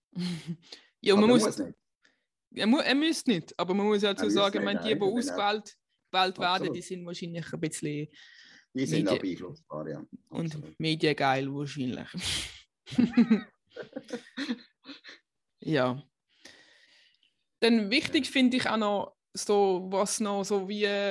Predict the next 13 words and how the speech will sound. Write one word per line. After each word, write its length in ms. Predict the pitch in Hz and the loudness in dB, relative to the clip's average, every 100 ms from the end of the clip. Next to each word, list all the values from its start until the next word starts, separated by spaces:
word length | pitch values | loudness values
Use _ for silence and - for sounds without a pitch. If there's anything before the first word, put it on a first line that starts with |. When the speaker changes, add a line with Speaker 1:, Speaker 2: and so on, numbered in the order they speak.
| 190 - - | -4 -6 -6
Speaker 1:
Vorurteile 640 | - 208 233 220 220 196 202 | 2 4 6 4 6 6 6
gibt 220 | 214 202 | 2 0
oder 180 | 185 180 | -2 -2
so 220 | 190 185 | -2 -2
wie 140 | 208 | -2
klare 340 | 208 202 196 202 | -2 0 2 0
Bilder, 440 | 202 214 208 202 - _ _ _ _ _ _ _ _ - | -2 -2 -2 -4 -6 _ _ _ _ _ _ _ _ -4
dass 240 | 190 196 | -4 -2
wenn 120 | 214 | 0
man 120 | 214 190 | 0 0
in 120 | 190 | 0
Hypnose 580 | 190 190 202 247 277 302 | -2 2 2 2 0 -2
ist, 580 | 196 254 285 - - | 0 0 0 -2 -6